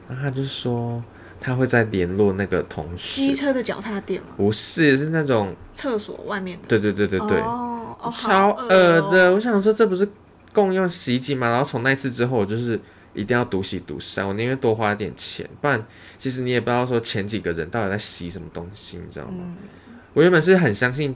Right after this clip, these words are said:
Speaker 1: 大家的为人，但是从那天开始我就觉得说去死吧。<laughs>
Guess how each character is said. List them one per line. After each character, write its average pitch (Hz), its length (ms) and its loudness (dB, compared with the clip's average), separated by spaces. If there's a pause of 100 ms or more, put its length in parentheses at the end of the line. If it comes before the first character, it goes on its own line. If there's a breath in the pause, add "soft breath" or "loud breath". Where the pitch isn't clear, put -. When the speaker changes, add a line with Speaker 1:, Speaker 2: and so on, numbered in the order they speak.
Speaker 1:
大 135 140 2
家 110 200 -2
的 104 100 -2
为 87 220 -2
人， 87 180 -6
但 127 120 -6
是 131 180 -8 (420 loud breath)
从 107 220 -6
那 131 80 -2
天 120 260 -4
开 113 160 -4
始 110 120 -8
我 - 60 -4
就 107 120 -6
觉 95 180 -4
得 85 60 0
说 87 320 -2 (320 loud breath)
去 123 100 -4
死 - 340 -6
吧。 - 200 -14
<laughs> - 500 2